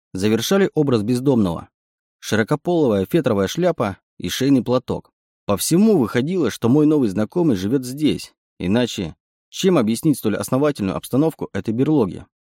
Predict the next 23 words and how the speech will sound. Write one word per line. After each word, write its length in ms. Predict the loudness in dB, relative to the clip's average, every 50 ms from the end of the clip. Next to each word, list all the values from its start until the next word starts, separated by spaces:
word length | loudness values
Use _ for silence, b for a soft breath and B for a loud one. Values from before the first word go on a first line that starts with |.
| _ _
Заметив 560 | -6 -2 0 2 2 2 2 0 -4 -8 -4 0
мой 180 | 0 0 2
пристальный 460 | 0 0 -2 -2 -2 -4 -4 -2 -2
взгляд, 320 | -4 -2 -2 -2 -2 -2 -2
мужик 240 | -4 -4 -4 -4 -4
буркнул: 520 | -4 -4 -6 -6 -6 -6 -8 -8 -10 -12 _ _ _ _ _ _ _ _
«Ну 200 | -10 -8 -6 -6
и 60 | -4
чего 340 | -4 -2 -2 0 0 0 0
ты 80 | -2 -4
уставился? 840 | -6 -6 -6 -4 -4 -2 -2 -2 -2 -4 -4 -6 -6 -8 -8 -10 -16 _ _ _ _ _ _ _ _ -10
Говори 460 | -8 -6 -4 -2 0 0 2 2 0
уже, 400 | 0 -2 -4 -6 -6 -8 -8 -12 _ _ _
чего 260 | -2 0 0 2 2
сюда 240 | 0 -2 -2 -4 -4
приперся?» 720 | -4 -6 -2 2 2 2 2 0 -4 -8 -10 -12 -14 -18 _ _ _ _ _ _ _ _ _ -6
Резкий 400 | 0 0 2 0 0 -2 -4 -2
переход 500 | 0 2 2 2 2 2 0 -2 0 2
в 40 | 2
нашем 340 | 2 2 2 0 -2 -2 -2
с 60 | -2
бродягой 420 | -2 -2 0 0 0 0 0 -2
общении 640 | -2 -4 -8 -10 -4 -2 2 2 4 2 2 0